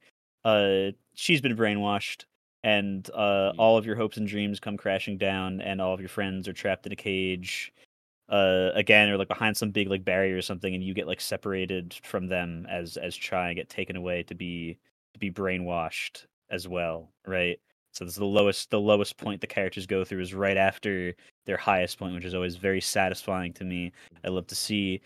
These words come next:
Speaker 1: all these, all, all these fictional characters go through what they think the best moment of their lives are, only to be dragged through the mud. It makes me very, very happy and satisfied as a,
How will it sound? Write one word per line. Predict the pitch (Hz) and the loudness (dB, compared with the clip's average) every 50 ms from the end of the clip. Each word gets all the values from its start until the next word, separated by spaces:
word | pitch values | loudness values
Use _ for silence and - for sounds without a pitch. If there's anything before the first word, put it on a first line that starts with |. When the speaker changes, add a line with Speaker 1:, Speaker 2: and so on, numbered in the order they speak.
| - - _ _ | -14 -20 _ _
Speaker 1:
all | - 104 | 2 2
these, | 101 101 98 95 - | 2 2 0 -2 0
all, | - 107 107 | 2 2 4
all | 101 104 | 4 2
these | 98 104 98 - | 0 0 -4 -6
fictional | - - - - 113 - - - 110 107 104 101 | -8 -6 0 0 0 0 0 -2 0 0 0 -2
characters | - - - 107 104 101 98 - - 104 98 95 95 | 0 4 4 6 6 4 2 0 -2 -4 -4 -4 -2
go | - 101 98 | -2 -4 -4
through | - - 110 98 | -4 -6 -6 -6
what | 95 - | -6 -6
they | - 98 | -8 -8
think | 90 - 104 92 - | -6 -6 -8 -8 -8
the | 92 | -8
best | 87 - 104 98 - - - | -4 -2 -2 -2 -2 -4 -6
moment | 104 98 98 95 | -6 -4 -4 -4
of | 92 | -4
their | 95 92 | -2 -2
lives | 92 95 95 95 95 95 92 98 | -2 0 2 2 2 0 0 -2
are, | 95 90 | -4 -2
only | 90 92 92 90 | -2 -4 -6 -6
to | 92 | -8
be | 87 98 90 | -8 -8 -10
dragged | 85 87 - 98 98 95 95 90 - | -10 -8 -6 -2 0 0 0 0 -2
through | - 104 | -6 -6
the | 92 90 | -4 -4
mud. | 90 92 92 90 90 90 90 87 | -4 -4 -4 -2 -2 -2 -2 -2
It | 82 | -4
makes | 87 87 82 - - | -6 -8 -10 -10 -10
me | 92 87 | -12 -10
very, | 90 95 92 90 87 87 - - - _ _ - | -6 -6 -4 -4 -6 -8 -10 -14 -20 _ _ -4
very | 104 95 92 | -2 -2 -2
happy | - - 107 104 - - 104 | 0 2 2 2 2 2 -2
and | 95 95 | -2 -2
satisfied | - - - 98 95 95 95 - - 101 92 90 | -2 0 2 2 4 2 0 -2 -2 -2 -2 -2
as | 90 87 92 | -4 -6 -8
a, | 85 | -10